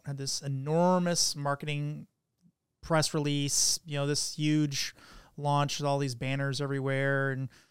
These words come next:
ticker tape and the whole thing. And it's translated as sort of like Underoos so <laughs> everyone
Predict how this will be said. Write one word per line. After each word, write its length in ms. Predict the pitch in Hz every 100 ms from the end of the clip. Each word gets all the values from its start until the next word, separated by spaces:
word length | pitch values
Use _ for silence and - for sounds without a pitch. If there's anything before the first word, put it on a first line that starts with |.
| _ _ -
ticker 200 | 147 143
tape 320 | 147 139 135
and 100 | 131
the 60 |
whole 180 | 123 165
thing. 400 | 165 131 123 123 - _ _ _ _ _ _
And 360 | 143 135 131 131 _ _ -
it's 440 | 151 - - - _ _ _ -
translated 760 | - 208 254 196 190 170 151 143
as 380 | 143 139 135 127
sort 200 | - 143
of 140 | 123
like 220 | 131 131 - _
Underoos 640 | 165 151 131 127 131 139 - - _ _ _ _ _ _ _ _ _ _ _ _ _ _
so 640 | - - 156 143 143 139 151 - 494 508 508 494 740
<laughs> 540 | - - 240 247 233 -
everyone 560 | 175 220 196 190 170